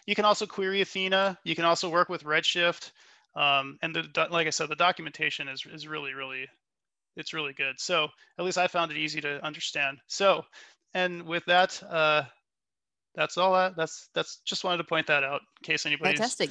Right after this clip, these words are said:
Speaker 2: Yes, we
Speaker 1: interested
Speaker 2: will.
Speaker 1: in
Speaker 2: Yeah, we can include the link for that too in the, in the, the YouTube post, uh, post as well. That's great.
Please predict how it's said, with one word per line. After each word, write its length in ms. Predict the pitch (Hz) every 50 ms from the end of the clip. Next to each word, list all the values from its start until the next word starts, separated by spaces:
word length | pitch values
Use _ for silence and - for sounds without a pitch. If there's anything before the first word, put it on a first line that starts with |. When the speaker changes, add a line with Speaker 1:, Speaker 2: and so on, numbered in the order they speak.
| - -
Speaker 2:
Yes, 160 | 208 214 202
we 80 | - -
Speaker 1:
interested 260 | 214 214 208 190 202
Speaker 2:
will. 120 | 208 214
Speaker 1:
in 140 | - 135 135 - _ _ _ _ _ _
Speaker 2:
Yeah, 180 | - 214 214 190
we 120 | 170 175
can 120 | - 175 180
include 260 | 165 160 - 180 156
the 60 | 143
link 180 | 135 147 156 -
for 120 | - 170
that 240 | 139 123 - - -
too 260 | - - 156 139 143 143
in 60 | 147
the, 240 | 139 135 - - -
in 160 | - 160 160 160
the, 240 | 156 156 151 - - _
the 60 | - 151
YouTube 360 | 147 151 170 170 - 156 -
post, 300 | - - - - - - -
uh, 120 | 185 185 - - _ _ _ _
post 280 | - 170 - - - -
as 120 | 165 - -
well. 320 | 175 180 190 - - - - _
That's 200 | 170 160 - -
great. 280 | - 165 202 202 -